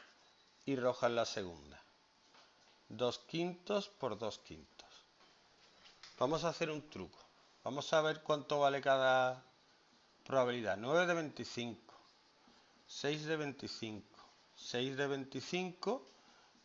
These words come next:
y cuatro de veinticinco. Si sumáis las cuatro,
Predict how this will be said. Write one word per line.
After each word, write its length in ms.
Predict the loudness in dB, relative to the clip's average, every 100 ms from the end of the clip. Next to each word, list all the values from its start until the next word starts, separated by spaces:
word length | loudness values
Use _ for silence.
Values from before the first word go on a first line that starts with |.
| _ _
y 100 | -10
cuatro 380 | 0 0 0 -4
de 80 | -4
veinticinco. 720 | -6 -10 -16 -16 -18 -20 -20 -20 -20 -20 -20 -20 _ _ _ _ _ -20 -20 -20 -20 -20 -20 -20 -20 _ _ -20 -14
Si 220 | -4 -4
sumáis 560 | -2 -2 4 4 4 4
las 260 | 4 2
cuatro, 560 | 0 8 8 8 0